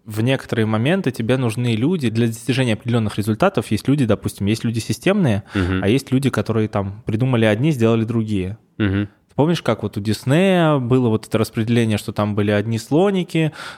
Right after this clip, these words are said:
Speaker 1: другие
Speaker 2: Мгм.
Speaker 1: тигрята,
Speaker 2: Не помню.
Speaker 1: другие львята? Ну, там, типа, кесарю кесарева. Ну, просто банально, не надо
Speaker 2: Мгм.
Speaker 1: сажать человека, который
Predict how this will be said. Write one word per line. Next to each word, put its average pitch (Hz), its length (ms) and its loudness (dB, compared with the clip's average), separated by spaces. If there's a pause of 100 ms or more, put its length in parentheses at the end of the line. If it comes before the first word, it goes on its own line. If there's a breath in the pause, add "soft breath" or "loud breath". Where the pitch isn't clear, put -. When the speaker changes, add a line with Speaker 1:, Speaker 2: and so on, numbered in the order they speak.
Speaker 1:
другие 117 440 2
Speaker 2:
Мгм. 117 80 -6
Speaker 1:
тигрята, 143 540 2
Speaker 2:
Не 90 60 -2
помню. 87 60 -2
Speaker 1:
другие 117 320 0
львята? 135 720 2
Ну, 202 160 -4
там, 113 460 -4
типа, 123 180 0
кесарю 147 440 2
кесарева. 104 680 0
Ну, 104 120 -6
просто 120 280 -4
банально, 104 420 0
не 101 140 -2
надо 117 280 0
Speaker 2:
Мгм. 90 80 -6
Speaker 1:
сажать 101 320 -2
человека, 101 460 -2
который 104 480 -2